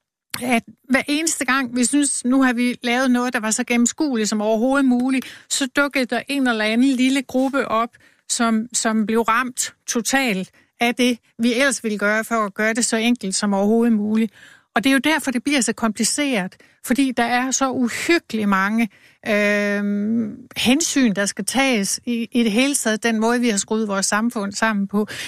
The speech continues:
Ikke mindst, altså, hvis du ser på individ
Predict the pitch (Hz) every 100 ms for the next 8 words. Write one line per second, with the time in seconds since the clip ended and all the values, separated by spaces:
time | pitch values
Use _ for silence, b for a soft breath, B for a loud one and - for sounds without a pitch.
0 | B - 277 277 233 240 - - 202 214
1 | 208 208 - 208 - 247 202 - 208 208
2 | 226 262 302